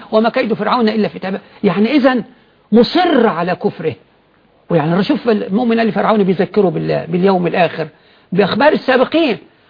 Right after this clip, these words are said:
وقال الذي آمن: "يا قوم إني أخاف عليكم مثل يوم الأحزاب، مثل دأب قوم نوح وعاد وثمود والذين بعدهم وما الله يريد ظلما للعباد". بيذكرهم.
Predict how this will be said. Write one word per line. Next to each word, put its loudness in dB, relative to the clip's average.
وقال 0
الذي 2
آمن: 0
"يا 0
قوم -2
إني -2
أخاف 0
عليكم 0
مثل 0
يوم 2
الأحزاب، 2
مثل 4
دأب 0
قوم -2
نوح 0
وعاد 2
وثمود 0
والذين 0
بعدهم 0
وما 4
الله 4
يريد -4
ظلما -6
للعباد". -4
بيذكرهم. 2